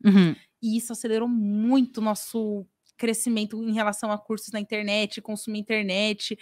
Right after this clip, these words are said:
Speaker 2: e a profissão copywriter mesmo, né? Deu, deu um boom, assim, porque as pessoas se popularizou.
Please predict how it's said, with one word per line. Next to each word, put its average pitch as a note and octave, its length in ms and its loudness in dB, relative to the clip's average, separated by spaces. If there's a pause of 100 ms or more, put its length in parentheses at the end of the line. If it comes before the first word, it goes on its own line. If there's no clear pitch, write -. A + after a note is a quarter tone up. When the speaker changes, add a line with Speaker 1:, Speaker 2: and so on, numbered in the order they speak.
(260)
Speaker 2:
e A#3 140 0
a E4+ 60 2
profissão E4+ 400 -4
copywriter F4+ 580 2
mesmo, F#3 340 -2
né? F#3 220 -2
Deu, G#3 400 0
deu G#3 160 2
um C#4 120 -2
boom, B3 240 0
assim, C4+ 200 -2
porque C4+ 220 -10
as C4+ 120 -4
pessoas C#4 460 0 (300)
se - 100 -6
popularizou. E4+ 720 4